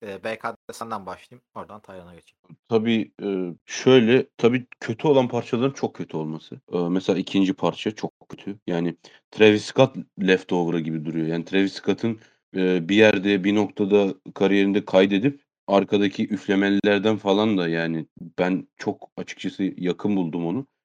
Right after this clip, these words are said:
Speaker 2: "Abi bunu koymayalım bir yere ya." dediği tarzda bir şarkı gibi duruyor. Dördüncü parça, dümdüz bir parça. Yani çok J. Cole için çok niteliksiz bir parça. Sadece, e, öz böbürlenme var.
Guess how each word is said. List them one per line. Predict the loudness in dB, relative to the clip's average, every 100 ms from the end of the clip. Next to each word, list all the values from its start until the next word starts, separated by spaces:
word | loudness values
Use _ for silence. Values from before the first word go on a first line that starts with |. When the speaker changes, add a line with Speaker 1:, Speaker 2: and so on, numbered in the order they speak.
| _ -2
Speaker 2:
"Abi | 2 2
bunu | 2 0 -2 -4
koymayalım | -2 0 -2 -4 -4
bir | -4
yere | -4 -4
ya." | -4 -4 -4
dediği | -2 0 0 0 0
tarzda | 0 0 -2 0
bir | -2 -4 _
şarkı | -2 0 0
gibi | -4 -4
duruyor. | -4 2
Dördüncü | 6 6 4 0 0
parça, | 0 0 0 -4 -4 _ _ _ -16 2
dümdüz | 6 8 6 4 0 0
bir | 0
parça. | 2 2 2 2
Yani | 2 2 0 0
çok | -2 -2 _ _ _
J. | -2 2 2 4
Cole | 6 6 6 2 -4
için | -2 0 -2
çok | 0 0 2
niteliksiz | 0 0 -2 -2 -4 -10 -10
bir | -4
parça. | -2 -2 -4 -8 -8 0
Sadece, | 6 8 8 4 2 -2 -4 -4
e, | -2 0 -2 4
öz | 4 4 2
böbürlenme | 2 2 2 4 2 0
var. | 0 -2